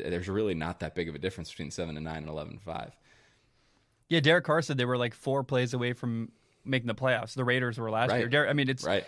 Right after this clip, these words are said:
Speaker 2: it's crazy how small football is, and I, I, I'm not a religious guy, but I, I look at Matt Rhule and I,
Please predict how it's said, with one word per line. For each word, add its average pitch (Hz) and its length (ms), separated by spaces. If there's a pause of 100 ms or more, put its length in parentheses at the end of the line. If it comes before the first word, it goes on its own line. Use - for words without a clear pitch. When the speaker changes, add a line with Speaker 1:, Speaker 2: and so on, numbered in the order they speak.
(120)
Speaker 2:
it's - 160
crazy 214 320
how 160 240
small 156 320
football 123 360
is, 139 200
and 127 100
I, 120 240 (580)
I, 185 320 (200)
I'm 175 180
not 180 140
a 151 40
religious 123 380
guy, 117 200
but 117 120
I, 117 160
I 135 120
look 147 220
at 107 60
Matt 117 220
Rhule 131 240
and 120 80
I, 110 120